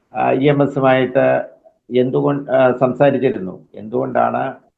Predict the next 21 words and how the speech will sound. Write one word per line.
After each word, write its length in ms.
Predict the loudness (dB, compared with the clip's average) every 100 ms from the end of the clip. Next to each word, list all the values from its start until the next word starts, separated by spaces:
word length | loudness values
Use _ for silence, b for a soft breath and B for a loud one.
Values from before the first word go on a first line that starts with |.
| _ _
ആ, 220 | -10 -6 -4
ഈ 160 | -4
മൂവ്മെന്റിന്റെ 680 | -4 -4 -4 -4 -2 -4 -6 -10 _ _
അകത്ത്, 360 | -4 -4 -6 -14 -16 _ -20 _ _ _ -6
ആ, 200 | -2 -2
സി 240 | 0 0 2
പി 80 |
എം 320 | 0 0 -6 -18 _
ചേരാത്തത്. 640 | 2 6 4 2 -6 -10 -18 _ _ _ _ _ _ _ _
അപ്പൊ 160 | 0 4
അതിന് 240 | 6 6
അദ്ദേഹം 420 | 6 4 4 4
പറ-, 220 | 4 4 4
ആ, 160 | 2
മറുപടി 400 | 2 2 2 2
പറഞ്ഞത് 640 | 2 2 0 0 -2 -2 -4
എന്ന് 160 | -2
പറയുന്നത് 840 | -2 -2 -2 -2 -4 -2 -2 -4 -8 _ _ _
വലതുപക്ഷ 580 | 0 2 4 4 2 2
വ്യതിയാനം 640 | 2 2 2 0 0 -2
തിരിച്ചറിഞ്ഞുകൊണ്ടാണ് 1080 | -4 -6 -2 -2 0 2 4 4 4 4 -2